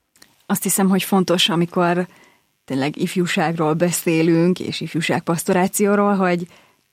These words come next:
a legfontosabb, amit adhatunk ezeknek a fiataloknak, azok olyan terek, olyan idők, amiket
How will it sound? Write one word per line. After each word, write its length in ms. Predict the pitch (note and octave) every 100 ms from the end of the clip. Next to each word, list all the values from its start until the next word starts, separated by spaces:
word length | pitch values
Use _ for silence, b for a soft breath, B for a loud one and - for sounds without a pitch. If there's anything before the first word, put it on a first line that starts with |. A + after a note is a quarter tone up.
| _
a 100 | -
legfontosabb, 840 | F#3 F3 - D#3+ E3+ E3+ - E3 D#3+
amit 220 | F3+ E3+
adhatunk 460 | - E3+ F3 E3 E3+
ezeknek 420 | E3+ E3+ F3 F3
a 60 | F3
fiataloknak, 880 | - E3+ F#3+ G3+ G#3 G#3+ A3 A3+ - b b b b b _ -
azok 320 | F#3 F#3 -
olyan 580 | G3+ F3 E3 E3 E3 - _ _ _ _ _ _ _ _ _ -
terek, 460 | G3+ F3 D#3 F3+
olyan 380 | D#3+ D3 C#3 D3 -
idők, 580 | G#3 E3+ F#3+ F#3+ G#3 -
amiket 760 | F#3+ F3 F3 F#3+ F#3 - -